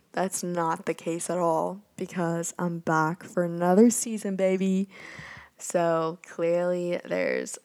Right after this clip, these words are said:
more things I need to say, and yes. <laughs>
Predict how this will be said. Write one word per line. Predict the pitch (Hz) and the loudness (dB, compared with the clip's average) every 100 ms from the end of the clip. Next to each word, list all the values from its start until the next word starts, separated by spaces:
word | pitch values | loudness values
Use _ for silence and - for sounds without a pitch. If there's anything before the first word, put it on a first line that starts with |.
| _ _ _ _ _ - | _ _ _ _ _ -8
more | 180 175 165 | -2 2 2
things | 180 - - 196 | 0 -4 -4 -6
I | - | -4
need | - - - | -4 -4 -6
to | - | -8
say, | - - - - - | -4 -2 -2 -4 -6
and | - 180 185 185 190 196 - - _ _ _ _ _ _ _ _ _ | -2 0 0 -2 -4 -8 -10 -16 _ _ _ _ _ _ _ _ _
yes. | - - - - | -6 -6 -8 -14
<laughs> | - | -2